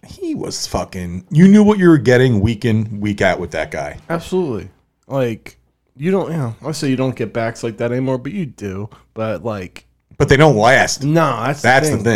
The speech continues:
Speaker 1: thing.
Speaker 2: Nobody lasts anymore. And, like, you could sit, people could sit there and, like, they can clown on Zeke and shit, but, yo, he's still kinda doing it, like, pretty consistently.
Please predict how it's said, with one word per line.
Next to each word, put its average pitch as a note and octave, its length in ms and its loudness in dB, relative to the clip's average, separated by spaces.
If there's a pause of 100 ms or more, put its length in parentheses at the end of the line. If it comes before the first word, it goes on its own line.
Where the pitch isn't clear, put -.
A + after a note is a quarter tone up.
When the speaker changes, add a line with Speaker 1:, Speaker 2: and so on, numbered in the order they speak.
(120)
Speaker 1:
thing. D#2+ 40 -18 (300)
Speaker 2:
Nobody D#3 460 2
lasts B2 480 -4
anymore. F2+ 540 -8 (500)
And, C3+ 120 0
like, A#2+ 320 0 (840)
you B3+ 120 -12
could C#4 120 -4
sit, - 200 -2
people F3+ 180 -4
could E3 80 -4
sit C#3+ 160 -8
there C3 100 0
and, A#2+ 240 -4
like, A2 200 -4
they C3+ 100 -2
can C#3 100 -2
clown B2 340 -2
on A#2 160 -2
Zeke A#2 360 -6
and A2 100 -8
shit, A2 300 -8
but, G2 140 -4
yo, F2+ 220 -6
he's E3+ 220 -4
still G4 300 0
kinda A#3+ 320 -2
doing C#3 400 2
it, G#2 240 -4
like, G#2 400 -6 (360)
pretty D#4 200 -2
consistently. G#2 960 -6